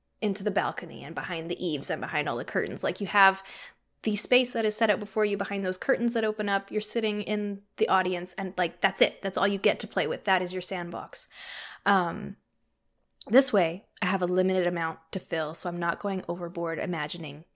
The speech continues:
everything and getting bogged down by all the crazy details. So give us a feel for the space. Give us a feel for the temperature in this area, the surroundings, the humidity, the season, but it's for this area. We're not talking about the entire province of B C. We're talking about this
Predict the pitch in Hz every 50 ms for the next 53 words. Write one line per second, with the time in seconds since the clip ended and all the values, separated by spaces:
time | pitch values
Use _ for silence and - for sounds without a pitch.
0 | _ _ _ _ _ - 170 160 - - 165 175 - 220 214 226 247 262 262 -
1 | 190 180 170 165 156 151 143 147 147 160 - _ _ _ 175 156 160 160 - 160
2 | 139 151 165 160 156 143 - 143 147 - - - - - 185 185 - 196 - 170
3 | 196 - - - - - - - - - - - - - - 190 175 170 - -
4 | _ _ _ - - - _ _ _ _ _ _ - 233 214 208 - 226 - 226
5 | 208 - - 190 180 - - - 147 156 - - - - - 185 180 180 190 185
6 | - 214 190 - 180 165 - - - 247 262 247 311 285 - - 294 277 269 269
7 | 269 254 - 240 247 247 247 247 247 240 240 240 240 240 - - - - - 185
8 | - - 185 190 202 214 214 220 220 214 - 180 - - 180 196 202 196 196 202
9 | 185 190 - - - 214 214 214 233 226 220 214 190 190 - - - - 254 247
10 | 220 214 208 - 220 190 151 131 - - - - _ _ _ - - - - -
11 | - 220 220 220 240 240 262 262 254 254 254 226 214 220 220 214 208 - 208 196
12 | 196 - 202 190 190 190 190 - 190 - 180 185 - - 170 160 165 170 170 -
13 | 175 156 - 180 170 165 190 170 151 151 151 - - 214 208 - -